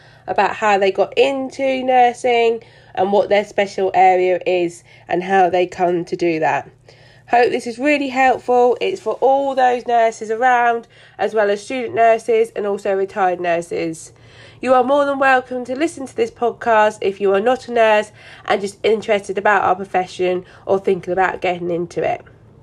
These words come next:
So I better introduce myself. So I'm Jade. I'm currently a practice nurse manager in Berkshire.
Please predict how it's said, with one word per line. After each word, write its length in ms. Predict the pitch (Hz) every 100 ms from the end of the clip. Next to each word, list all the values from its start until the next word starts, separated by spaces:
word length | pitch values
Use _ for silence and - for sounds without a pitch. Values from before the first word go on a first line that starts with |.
| - - - - - _ _ _ _ _ _
So 260 | - 311 294
I 100 | 180
better 240 | 185 175
introduce 380 | 226 - 330 339
myself. 520 | 175 - 156 151 - - - - _
So 200 | - 220
I'm 140 | 233 262
Jade. 540 | 254 208 208 247 240 -
I'm 140 | 190
currently 540 | 226 226 214 220 220 -
a 200 | 190 190
practice 500 | - 233 - 208 -
nurse 500 | 196 180 180 185 -
manager 580 | 202 190 185 180 175 -
in 340 | 180 170 165 165
Berkshire. 500 | 240 254 - 285